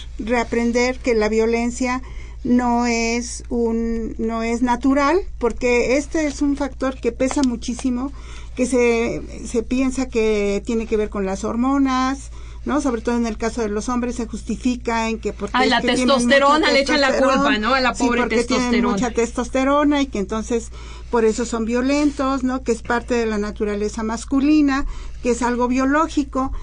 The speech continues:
Speaker 1: Entonces creo que lo primero es entender que,
Speaker 2: Quitarnos
Speaker 1: que
Speaker 2: eso.
Speaker 1: no es biológico, ¿no? Sino que es algo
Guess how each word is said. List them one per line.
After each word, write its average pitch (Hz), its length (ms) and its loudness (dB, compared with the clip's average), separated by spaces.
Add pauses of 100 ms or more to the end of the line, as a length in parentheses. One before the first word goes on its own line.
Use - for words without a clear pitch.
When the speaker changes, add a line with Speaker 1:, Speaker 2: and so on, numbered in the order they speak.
(160)
Speaker 1:
Entonces 285 400 -2
creo 302 220 0
que 311 100 0
lo 262 140 -2
primero 262 420 0
es 254 220 -4
entender 247 420 -4
que, 247 140 0
Speaker 2:
Quitarnos 254 560 4
Speaker 1:
que 254 80 4
Speaker 2:
eso. 262 40 6 (160)
Speaker 1:
no 285 140 4
es 311 240 2
biológico, 226 720 -4 (180)
¿no? 226 220 -6 (340)
Sino 254 460 0
que 254 260 0
es - 180 -6 (400)
algo 269 300 0